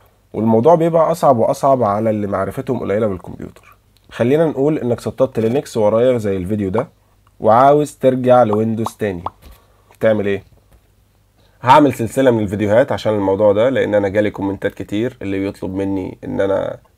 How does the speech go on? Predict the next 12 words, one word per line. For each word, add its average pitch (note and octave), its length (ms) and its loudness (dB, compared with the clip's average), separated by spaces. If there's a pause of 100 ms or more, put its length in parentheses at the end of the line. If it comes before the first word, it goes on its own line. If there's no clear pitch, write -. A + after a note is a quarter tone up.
(140)
آه، G2 440 -4
أعمل G#2 340 2
دول G#2+ 220 2
بوت G#2 260 -4
ما G2+ 60 2
بين، F#2+ 400 -2
آه، F#2 260 -8
ويندوز G2+ 460 -2
ولينكس، G2+ 500 -4
واللي F#2 180 -8
بيطلب G2 340 -6
مني، G2 540 -4